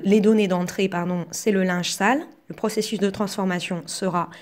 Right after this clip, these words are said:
la machine à laver. Et en données de sortie, vous avez votre linge plus blanc que blanc. C'est miraculeux. Ben là, c'est pareil. Vous avez en données d'entrée, en fait, qui fait quoi, quand, comment. Le consensus qui est établi.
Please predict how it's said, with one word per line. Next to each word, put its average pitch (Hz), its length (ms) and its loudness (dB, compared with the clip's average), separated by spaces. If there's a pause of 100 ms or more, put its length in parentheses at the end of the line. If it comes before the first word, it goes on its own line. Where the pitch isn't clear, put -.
(140)
la 196 140 0
machine 196 340 0
à 170 60 0
laver. 170 480 0
Et 214 100 0
en 202 100 -2
données 180 220 -2
de 170 60 -12
sortie, 165 280 -8
vous 233 180 0
avez 185 180 2
votre 196 300 -4
linge 175 260 -6
plus - 140 -8
blanc 165 240 -4
que 226 120 -6
blanc. 143 220 -6 (220)
C'est - 140 -8
miraculeux. 180 500 -4 (340)
Ben 170 60 -2
là, 214 120 6
c'est 233 140 0
pareil. 190 360 2 (520)
Vous 196 200 2
avez 233 340 6
en 185 120 2
données 208 320 6
d'entrée, 202 540 2
en 170 140 -4
fait, 208 340 -2 (100)
qui 269 160 0
fait 220 140 -2
quoi, 185 160 0
quand, 175 180 -4
comment. 165 420 -4
Le 214 140 4
consensus 233 720 -2
qui - 80 -8
est 180 100 -6
établi. 165 420 -2